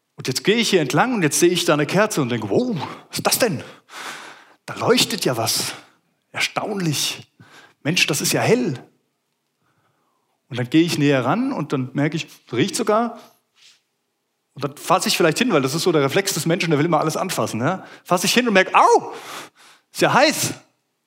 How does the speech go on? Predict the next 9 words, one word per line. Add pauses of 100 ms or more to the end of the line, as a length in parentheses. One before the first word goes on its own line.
(840)
Mensch, (340)
wie
kommt
denn
sowas?“ (3000)
Warum
ist
es
hell?